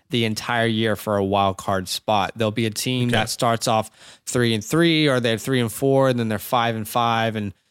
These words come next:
Speaker 1: you know, I think they're gonna be fighting for that wild card the entire year.
Speaker 2: Okay.
Speaker 1: I like what they did in free agency.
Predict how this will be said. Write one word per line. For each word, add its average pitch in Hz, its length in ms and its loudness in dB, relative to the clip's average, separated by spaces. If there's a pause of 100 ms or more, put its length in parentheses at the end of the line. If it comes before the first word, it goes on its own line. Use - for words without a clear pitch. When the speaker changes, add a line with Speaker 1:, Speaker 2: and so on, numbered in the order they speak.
(200)
Speaker 1:
you 120 100 0
know, 117 100 2
I 110 100 2
think 135 220 -2
they're 127 100 2
gonna 120 220 0
be 117 140 0
fighting 127 400 0
for 127 100 -4
that 113 180 0
wild 113 280 2
card 104 220 -2
the 107 120 -4
entire 110 380 -2
year. 113 500 0
Speaker 2:
Okay. 113 220 -2 (180)
Speaker 1:
I 165 120 0
like 156 220 2
what 160 120 2
they 127 100 2
did 117 180 2
in 101 80 -2
free 107 220 -2
agency. 92 480 -6